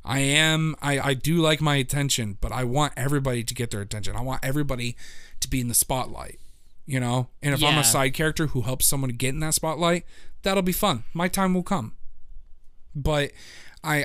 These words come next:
Speaker 1: I feel like a lot of the ways that I play, like, annoy the other players quite a bit. I, I couldn't pinpoint why necessarily. Um,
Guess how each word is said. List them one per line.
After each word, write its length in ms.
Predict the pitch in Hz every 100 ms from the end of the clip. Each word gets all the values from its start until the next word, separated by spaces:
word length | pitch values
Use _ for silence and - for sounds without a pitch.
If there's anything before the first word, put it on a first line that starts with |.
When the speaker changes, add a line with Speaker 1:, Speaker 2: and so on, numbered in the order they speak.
| -
Speaker 1:
I 80 | 151
feel 220 | 185 180
like 200 | 160 151
a 60 |
lot 280 | 143 127 127
of 100 | 127
the 100 | 127
ways 520 | 113 120 120 120 113
that 140 | - 113
I 120 | 113
play, 640 | - - 117 113 123 139 - - - - - - - - _ _ - -
like, 260 | 151 135 -
annoy 800 | 165 156 151 151 151 151 151 156 - - - - - - - - - - -
the 200 | 160 156
other 160 | 127 107
players 600 | - 104 67 78 - - -
quite 160 | - 120
a 40 |
bit. 140 | 104 -
I, 80 | 196 -
I 100 | 175
couldn't 300 | - 190 147
pinpoint 400 | 143 135 135 107
why 240 | 107 110
necessarily. 720 | 120 117 - 127 123 123 127 - - - - - - - - - -
Um, 500 | 135 123 113 110